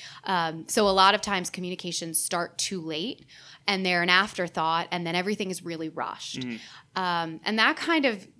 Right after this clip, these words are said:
Speaker 1: goes right into the second biggest problem, is that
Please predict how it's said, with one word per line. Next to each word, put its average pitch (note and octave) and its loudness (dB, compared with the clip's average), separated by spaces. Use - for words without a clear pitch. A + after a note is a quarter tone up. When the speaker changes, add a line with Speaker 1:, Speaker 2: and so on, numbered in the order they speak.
Speaker 1:
goes G3 -2
right F#3+ 0
into F3 -8
the D#3+ -10
second F#3+ -4
biggest D#3+ -8
problem, D3+ -8
is - -8
that F3 2